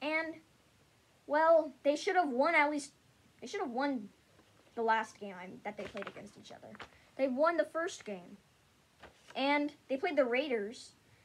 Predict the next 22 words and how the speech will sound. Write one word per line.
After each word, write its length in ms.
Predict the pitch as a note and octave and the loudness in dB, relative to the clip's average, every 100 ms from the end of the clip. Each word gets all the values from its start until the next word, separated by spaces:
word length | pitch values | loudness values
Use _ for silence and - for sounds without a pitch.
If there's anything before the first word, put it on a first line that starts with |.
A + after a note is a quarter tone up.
| _ _ _ | _ _ _
They're 260 | D4+ F4+ F4 - | 2 2 -2 -14
pretty 320 | - F4+ F#4+ | -6 0 0
good. 220 | A#3+ A3+ F#3 | 2 -2 0
They 60 | |
have 140 | A3 C4 | 0 0
a 60 | |
great 320 | G#3 A3+ G#3+ | -4 -4 -4
passing 480 | - G#3 G#3+ - B3+ | -6 -10 -10 -10 -6
game, 360 | C4 C#4+ D#4+ D4+ | -4 -4 -4 -4
but 300 | C#4 C#4+ - - - _ - _ _ _ _ _ _ _ _ _ _ _ - | 0 -2 -2 -14 -20 _ -20 _ _ _ _ _ _ _ _ _ _ _ -4
they 240 | C4+ D#4+ | -4 -2
just 340 | F4 E4 - - _ | -4 -6 -10 -20 _
weren't 300 | A3 A#3+ D#4+ | -12 -8 -8
in 200 | E4+ F4+ | -6 -6
it. 140 | E4 G#3+ - _ _ _ _ _ | -6 -10 -16 _ _ _ _ _
Now 380 | A3+ C#4 F#4+ G4+ | 2 6 6 6
they're 120 | E4 | 0
going 300 | C#4+ D4 D#4 | 2 2 4
up 160 | - C#4 | 0 0
against 380 | C4+ B3+ B3 - | -2 -2 -4 -8
the 80 | G#3 | -8
Bills, 560 | A3 G3 A#2+ - - | -4 -6 -8 -16 -20